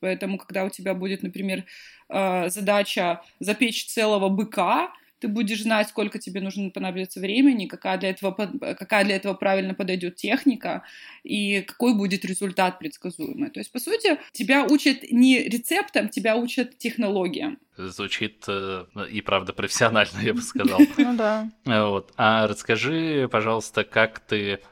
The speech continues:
Speaker 2: пришла в ресторан Оли Бред?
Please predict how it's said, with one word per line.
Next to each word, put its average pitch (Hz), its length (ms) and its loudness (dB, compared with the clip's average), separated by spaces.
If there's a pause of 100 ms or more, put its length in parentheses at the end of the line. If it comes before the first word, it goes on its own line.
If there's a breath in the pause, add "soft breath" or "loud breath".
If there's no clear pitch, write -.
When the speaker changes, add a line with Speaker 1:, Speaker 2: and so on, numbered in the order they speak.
Speaker 2:
пришла 110 580 4 (140)
в 98 80 -6
ресторан 101 640 0
Оли 101 360 0 (280)
Бред? 107 560 -2